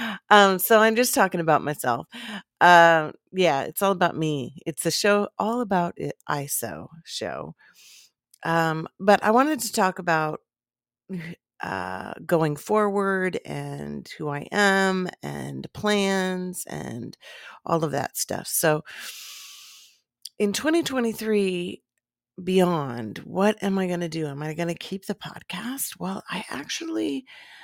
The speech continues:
um, plan to, but I am going to start over. Season three,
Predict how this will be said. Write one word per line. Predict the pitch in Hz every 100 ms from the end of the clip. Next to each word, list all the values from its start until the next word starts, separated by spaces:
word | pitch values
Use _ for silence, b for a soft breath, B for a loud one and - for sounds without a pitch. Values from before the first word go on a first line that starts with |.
| B -
um, | 170 165 156 156 170 -
plan | - 190 190 180 165
to, | - 131 127
but | 143 143
I |
am | 143 147
going | 143 160 175 180 185
to | - 165 151 147 139 127 131 107 107 - _ _ _
start | - - - 143 -
over. | - - - - _ B B B B B B
Season | - - 220 214 214 208 190 -
three, | 151 160 151 131 135